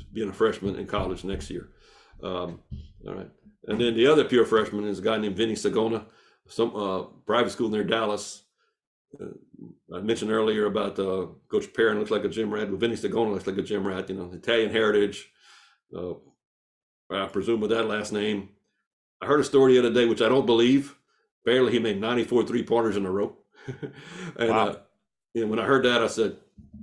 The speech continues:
Speaker 1: "Sure it wasn't twenty-four?" <laughs>
Speaker 2: Yeah.
Speaker 1: Obviously, it's not the same thing as playing in a game when you just got there and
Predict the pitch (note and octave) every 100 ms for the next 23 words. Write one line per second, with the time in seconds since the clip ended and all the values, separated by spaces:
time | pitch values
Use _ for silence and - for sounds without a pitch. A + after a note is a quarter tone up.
0 | - _ _ _ _ _ _ _ - D3+
1 | C#3+ C3 G2+ A#2 A#2+ C3 C3 - - E3
2 | - - E3+ - A2 F#2+ - - - _
3 | _ - - D3+ D#3 D#3+ C3+ C#3 B2+ B2
4 | C3 - C3+ C3+ B2 C#3+ B2+ A2 A#2+ G#2+
5 | - A#2+ A2+ G#2 G2+ A2 G#2 G2 A2 A2
6 | G2+ A#2 - A#2 G2+ G#2+ G#2 G2+ G2 F#2+
7 | F2+